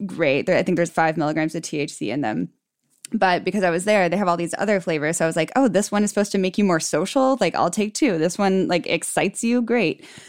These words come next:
And so I got, like, basically, like, two of each and some of those, like, bliss pins and whatever. And I also got some for my co-founder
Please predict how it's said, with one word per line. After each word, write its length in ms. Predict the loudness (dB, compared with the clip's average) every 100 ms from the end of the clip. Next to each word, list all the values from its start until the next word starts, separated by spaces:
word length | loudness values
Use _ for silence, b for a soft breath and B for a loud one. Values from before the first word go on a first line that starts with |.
| B
And 140 | -2
so 260 | 4 2 2 -2
I 100 | 0
got, 200 | 2 2
like, 140 | 0
basically, 400 | -2 -6 -6 -4
like, 180 | -4 -6
two 180 | -4 -4
of 100 | -4
each 300 | -8 -12 -10
and 160 | -6 -4
some 200 | -2 -2
of 100 | 0
those, 240 | 0 0
like, 180 | -2 -2
bliss 300 | 0 2 0
pins 560 | -2 0 2 2 2 2
and 360 | 2 2 -2 B B B B
whatever. 400 | 0 2 2 -2 0
And 720 | 2 4 6 6 4 2 0 -4 -10 _ _ 0
I 80 | 2
also 200 | 2 2
got 220 | 0 0
some 140 | -2
for 100 | 0
my 220 | 0 0
co-founder 800 | 0 -2 2 4 4 4 2 -2